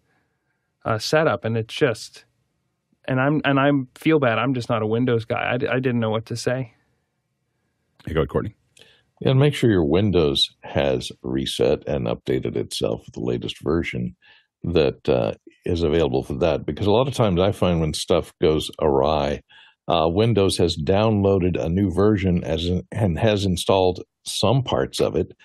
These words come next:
Speaker 3: but it can't install the rest of the parts of it until you reboot. And so it's waiting for a reboot to finish an install. So make sure you're not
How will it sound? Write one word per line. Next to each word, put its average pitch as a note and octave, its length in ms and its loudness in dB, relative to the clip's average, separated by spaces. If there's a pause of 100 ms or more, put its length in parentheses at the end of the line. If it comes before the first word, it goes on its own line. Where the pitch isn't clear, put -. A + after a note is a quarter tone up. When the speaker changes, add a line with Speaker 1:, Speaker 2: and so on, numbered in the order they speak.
(240)
Speaker 3:
but F#2 220 2
it E2 180 -4
can't A2+ 320 0
install F#2 420 2
the E2+ 120 0
rest G2 400 0
of F2 80 0
the D2+ 80 -2
parts D2 360 0
of C#2+ 140 0
it D#2+ 120 0
until D#2 280 -2
you C2+ 140 -4
reboot. D2+ 460 -4 (520)
And C2+ 280 -4
so - 100 0
it's - 140 -4
waiting E2 320 0
for - 120 0
a C2 40 0
reboot D#2 420 -2
to - 100 -8
finish - 560 -2 (160)
an D#2 100 -6
install. C#2+ 600 0
So D2 200 -4
make F#2 260 -2
sure F#2+ 180 0
you're F#2 140 2
not F2 280 0